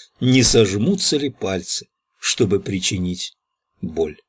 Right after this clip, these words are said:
Мысли начали разбегаться. Она соскальзывала в сон. Как всегда, она увидела яркие цветы на лугу, по которому шла. Множество цветов, которые покачивались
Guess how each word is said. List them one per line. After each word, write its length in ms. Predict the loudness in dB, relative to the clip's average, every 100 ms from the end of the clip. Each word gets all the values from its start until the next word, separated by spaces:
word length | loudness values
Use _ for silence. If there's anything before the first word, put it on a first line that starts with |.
| _ _ _ _ _ _ _ _ _ _ 0
Мысли 680 | 2 4 4 4 2 0 0
начали 760 | 2 2 2 2 4 2 0
разбегаться. 880 | -2 0 0 0 -2 0 -2 -4 -8 _ _ _ _ _ -6
Она 400 | 2 4 4 2
соскальзывала 960 | 0 0 0 0 0 2 2 2 2 0
в 80 |
сон. 380 | -2 0 -4 -6 _ _ _ _ _
Как 200 | 0 2
всегда, 540 | 2 2 2 0 0 _ _ _ _ -2
она 240 | 2 4
увидела 420 | 4 4 2 4 4
яркие 460 | 4 2 0 0
цветы 560 | 2 2 0 0 -2 -4 _ 0
на 160 | 2
лугу, 380 | 4 2 0 -4
по 180 | -2 0
которому 440 | 2 4 4 2
шла. 340 | 0 -2 -4 -6 _ _ _ _ _ 2
Множество 560 | 4 4 2 -2 -2
цветов, 460 | -2 -2 2 2 2
которые 380 | -2 2 2 2
покачивались 840 | 0 2 2 2 0 -2 -4 -8